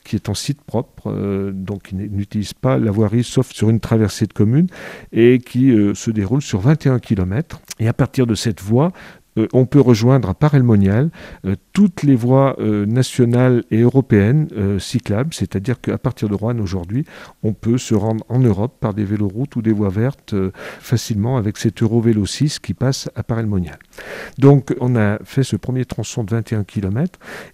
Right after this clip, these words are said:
et depuis l'année passée, en véloroute, on a balisé le port de Roanne jusqu'à Moron-les-Bains. Ça, c'est la deuxième tranche.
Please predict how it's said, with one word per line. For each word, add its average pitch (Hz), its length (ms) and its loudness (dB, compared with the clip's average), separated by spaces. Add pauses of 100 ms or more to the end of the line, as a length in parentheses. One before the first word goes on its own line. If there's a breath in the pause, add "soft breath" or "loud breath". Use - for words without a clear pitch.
et 117 40 6
depuis 147 280 4
l'année 123 220 8
passée, 147 460 4
en 110 120 2
véloroute, 131 640 6 (380 loud breath)
on 110 140 2
a 120 80 6
balisé 120 560 4
le 104 160 2
port 147 220 2
de 135 80 2
Roanne 120 380 0 (100)
jusqu'à - 560 -4
Moron-les-Bains. 110 580 -2 (340 soft breath)
Ça, 120 160 2
c'est 110 160 0
la 101 140 0
deuxième 98 400 -2
tranche. - 480 -6